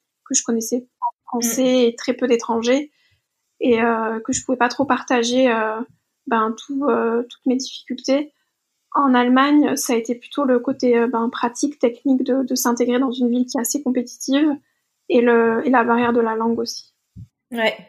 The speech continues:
Speaker 2: Je comprends très bien. Pour de, pour votre avenir, pour votre futur, vous voyez rester en Allemagne ? Vous pensez repartir,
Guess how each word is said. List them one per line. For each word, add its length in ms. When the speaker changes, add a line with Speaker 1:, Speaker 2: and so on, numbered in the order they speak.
Speaker 2:
Je 160
comprends 280
très 200
bien. 260
Pour 100
de, 120
pour 180
votre 260
avenir, 400
pour 100
votre 180
futur, 420
vous 120
voyez 400
rester 360
en 120
Allemagne ? 420
Vous 60
pensez 400
repartir, 720